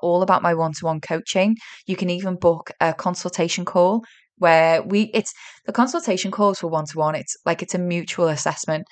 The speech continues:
We, you're assessing if this is a good fit for you. I'm assessing if one-to-one coaching is A, a good fit for you, and B, if I am the right coach for you. I have a network of other coaches who, um, specialize in different things, and I'm not afraid to point you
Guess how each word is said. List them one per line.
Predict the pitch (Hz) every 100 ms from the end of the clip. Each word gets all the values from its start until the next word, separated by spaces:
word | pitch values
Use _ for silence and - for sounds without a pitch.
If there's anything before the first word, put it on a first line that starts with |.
| - _ _
We, | 180 180
you're | 180 180 185 190
assessing | 202 185 165 180 170 165 -
if | 165 143
this | 165 -
is | 160
a |
good | 151 156
fit | - - 160
for | -
you. | 160 156 180 214 _ _ _
I'm | 165 180 196
assessing | - 165 151 165 160 -
if | 156 -
one-to-one | 160 151 160 156
coaching | 170 156 - 156 151 _ _ _
is | - 160 -
A, | 180 202
a |
good | 208 175
fit | - - -
for |
you, | 170 160 156
and | 165 160 -
B, | 180 165
if | 165 -
I | - 160
am | 165 160
the | 160
right | 156 151
coach | - 156 -
for | -
you. | 151 156 202 214 - -
I | 196
have | 185 196
a |
network | 180 175 175 196 170 156
of | 160
other | 165
coaches | - 156 156 - 160 170 - _ _
who, | 175 160 160 156 165 _ _ -
um, | 170 156 151 156 143 _ -
specialize | - 185 - 170 160 156
in | 160
different | 156 165 147
things, | 160 170 185
and | 180
I'm | 165 165
not | 160
afraid | 160 165 160
to | -
point | - 156
you | - 160